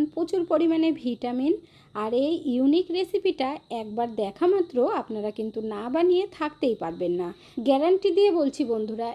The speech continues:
এর আগে না তো আপনারা কখনো দেখেছেন, না খেয়েছেন। নমস্কার বন্ধুরা, মিঠুস ওভেনে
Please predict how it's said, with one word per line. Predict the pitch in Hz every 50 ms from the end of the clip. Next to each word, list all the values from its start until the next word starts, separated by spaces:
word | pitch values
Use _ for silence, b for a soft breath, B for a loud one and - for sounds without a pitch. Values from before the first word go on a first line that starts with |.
| - -
এর | 240 277 294
আগে | 370 403 359 349 311 330 359
না | 320 247 214 214
তো | - - 359
আপনারা | 392 381 - 370 370 381 370
কখনো | - 381 359 - 381 392 370
দেখেছেন, | 302 370 359 - 415 415 - 330 294 330 440 381
না | 285 311 415 440 -
খেয়েছেন। | - 330 233 208 202 202 - - 208 175 175 185 214 - _ _ _ _ _ - - _ _ _ _ - - - -
নমস্কার | 247 247 262 269 294 - - - 359 359
বন্ধুরা, | 302 320 302 302 294 320 320 330 349 494 - - b b b b b
মিঠুস | b 269 294 294 - 381 381 - -
ওভেনে | 359 330 330 359 370 415